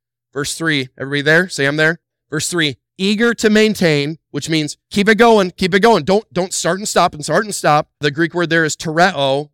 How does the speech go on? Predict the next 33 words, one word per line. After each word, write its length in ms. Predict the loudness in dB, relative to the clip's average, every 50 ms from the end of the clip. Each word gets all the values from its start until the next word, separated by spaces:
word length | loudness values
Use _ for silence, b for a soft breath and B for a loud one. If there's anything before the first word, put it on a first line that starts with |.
| _
You 180 | -14 -12 -10 -10
have 380 | -6 -2 0 2 2 2 2 0
to 100 | -6 -8
keep 280 | -6 -8 -8 -6 -6
something 480 | -4 -4 -2 -4 -4 -4 -4 -4 -4 -2
going 360 | -2 -2 0 0 -2 -2 -2
that 140 | -4 -4 -4 -2
already 580 | -2 0 0 0 0 -2 -2 -2 -4 -4 -6
began. 580 | -8 -10 -10 -6 -4 -2 -2 -2 -4 -8 -12 -16 _ _ _
Who's 260 | -6 -4 -4 -4 -4
the 100 | -4 -4
one 300 | -2 0 0 0 0 0
that 160 | -2 -4 -4
started 720 | -6 -8 -8 -6 -4 -4 -2 -2 -2 -2 -2 -4 -6 -10 -10
this 180 | -10 -10 -10
kind 240 | -8 -8 -8 -6 -6
of 140 | -6 -8 -8
unity 640 | -12 -12 -10 -8 -8 -8 -8 -8 -8 -10 -10 -12 -16 _
in 100 | -16 -16
the 100 | -14 -14
churches? 600 | -10 -10 -10 -10 -10 -12 -18 -20 -20 -20 -20 -18
Who 100 | -12 -10
is 120 | -8 -8 -6
the 160 | -2 0 0
initiator? 720 | 0 0 -2 -2 -4 -4 -4 -4 -4 -4 -6 -10 -16 _ _ -16
Who 100 | -14 -14
is 120 | -12 -10
the 80 | -12 -12
catalyst 640 | -8 -6 -2 0 0 0 -2 -4 -6 -8 -10 -14
for 160 | -14 -10 -8
all 220 | -6 -6 -6 -8 -10
of 60 | -14
this? 340 | -20 -20 -20 -20 -20 -20